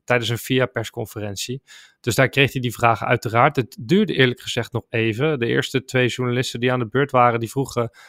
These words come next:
naar andere onderwerpen. En die waren eigenlijk ook nog zo onhandig om, ehm, eh, Horner de kans te geven om antwoord te geven op hun vragen.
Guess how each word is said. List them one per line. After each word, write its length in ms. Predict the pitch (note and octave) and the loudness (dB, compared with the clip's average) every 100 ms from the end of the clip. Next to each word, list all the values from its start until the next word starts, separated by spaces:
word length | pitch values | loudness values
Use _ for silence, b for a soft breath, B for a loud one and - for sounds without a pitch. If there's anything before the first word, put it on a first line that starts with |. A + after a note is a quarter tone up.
| b - | b -2
naar 160 | C3 | 0
andere 320 | D#3 F#3 F3+ | 4 4 4
onderwerpen. 680 | - C3+ A#2+ A2+ A2 - C#3 | 4 2 4 2 0 0 -4
En 180 | B3 B2 | -2 -2
die 100 | B2 | 2
waren 240 | B2+ B2+ A#2+ | 6 4 4
eigenlijk 340 | C3 B2 - | 0 -2 -2
ook 120 | E3 | 0
nog 120 | E3 | 0
zo 140 | - C#3+ | 0 0
onhandig 680 | C3+ A#2 C3 E3+ A#2+ - - | 2 2 2 2 0 -2 -6
om, 340 | B2+ B2 B2 A#2+ b b b _ | 0 0 0 -6 b b b _
ehm, 420 | - A#2 A#2+ A#2 G#2+ _ _ _ _ | -4 0 0 -2 -6 _ _ _ _
eh, 240 | - A2 G#2+ | -6 -4 0
Horner 320 | A#2 F3 D#3 | 2 2 2
de 140 | C3 | -2
kans 320 | - F3+ F#3+ | 2 2 2
te 80 | - | -4
geven 500 | - A2+ G#2+ C3 D#3+ | -4 -2 -2 -4 -4
om 160 | C3+ C3+ | -4 0
antwoord 320 | D#3+ F#3 C#3+ | 0 2 0
te 80 | A#2+ | -2
geven 380 | - A2 A2 B2+ | -6 -6 -6 -8
op 240 | - B2+ A2 | -4 -4 0
hun 240 | C3+ B2 | 0 0
vragen. 500 | C#3 D#3 A#2 - - | 0 0 0 -6 -18